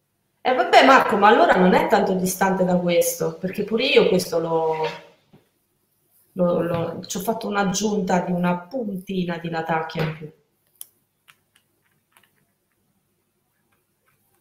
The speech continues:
Oh, è bastato nominare l'alfa per venir considerato.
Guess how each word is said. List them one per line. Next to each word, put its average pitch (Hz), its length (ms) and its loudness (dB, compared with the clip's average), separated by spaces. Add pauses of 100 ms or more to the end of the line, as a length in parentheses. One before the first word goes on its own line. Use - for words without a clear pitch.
(760)
Oh, 226 180 0
è 185 40 -2
bastato 202 540 -2
nominare 196 500 -2
l'alfa 254 720 -4
per 180 180 -2
venir 185 320 -2
considerato. 160 880 -8